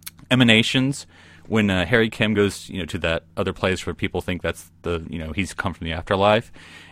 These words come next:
and, and, and he's rescued, and he says, "Oh, I need to pro-, get back to duty." She's like, "No, no, take your time. You know, we, we treat th-, these things like they're commonplace, but they're not, you know."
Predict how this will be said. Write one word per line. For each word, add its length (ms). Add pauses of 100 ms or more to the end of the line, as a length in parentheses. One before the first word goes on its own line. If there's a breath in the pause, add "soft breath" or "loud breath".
(120)
and, 400
and, 320
and 160
he's 180
rescued, 640 (340 loud breath)
and 220
he 140
says, 220
"Oh, 60
I 60
need 120
to 60
pro-, 100
get 200
back 140
to 100
duty." 180
She's 120
like, 140
"No, 60
no, 120
take 280
your 80
time. 540
You 80
know, 100 (140)
we, 260
we 120
treat 420
th-, 160
these 180
things 220
like 180
they're 180
commonplace, 520
but 80
they're 100
not, 220
you 80
know." 240